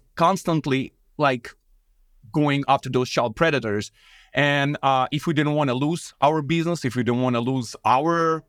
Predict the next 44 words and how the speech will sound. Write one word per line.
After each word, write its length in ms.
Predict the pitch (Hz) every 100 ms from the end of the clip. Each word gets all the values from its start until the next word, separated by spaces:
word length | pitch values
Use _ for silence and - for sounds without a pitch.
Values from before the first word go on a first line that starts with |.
| -
um, 540 | 131 127 127 123 123 123
uh, 160 | 120
Trilogy 400 | 113 - 147 131
Media, 400 | 135 135 127 120 - _ -
we 100 | 143
have 180 | 151 147
to 140 | - 131
move 320 | 147 156 117
the 140 | 127
show, 500 | 117 - - 170 139
we 140 | 127 113
have 140 | 131 -
to 80 | 127
move 380 | 147 135 113 -
this 340 | 104 139 131
sensitive 520 | - 143 139 131 113 -
topic 480 | 139 139 - 101
to 140 | - 117
Trilogy 460 | - 147 131 117
Plus, 540 | 110 - 175 135 101 - _ _
which 260 | 104 117 -
is 260 | 170 123 -
our 260 | 151 190 160
own 180 | 202 226
platform. 520 | 165 107 - 120 113
Nobody 340 | 120 127 127
can 340 | 110 123 117 107
tell 240 | - 127 120
us 120 | -
what 220 | 120 110
to 80 | 143
do. 260 | 135 196 - - - - -
And 220 | 135 143
it's 160 | 151 120
just 220 | 151 -
kind 180 | 156 151
of 100 | 131
shame 460 | - 151 160 208
because 320 | 165 139 151 139
it's 180 | 131
a, 80 | 143
such 400 | - - 156 -
a 60 | 151
sensitive 840 | - - - 160 - 160 165 -